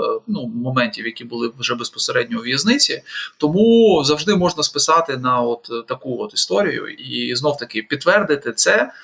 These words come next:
офіційним органам буде просто, а от спростувати, е, представникам, наприклад, родини практично неможливо.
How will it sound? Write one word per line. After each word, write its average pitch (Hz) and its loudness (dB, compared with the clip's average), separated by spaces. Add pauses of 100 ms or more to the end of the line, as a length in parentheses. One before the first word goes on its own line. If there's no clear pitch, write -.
(160)
офіційним 151 0
органам 110 0
буде 139 -8
просто, 214 0 (380)
а - 4
от 160 4
спростувати, 151 2
е, 120 2
представникам, 131 0
наприклад, 127 -6
родини 135 -4
практично 123 -4
неможливо. 107 -6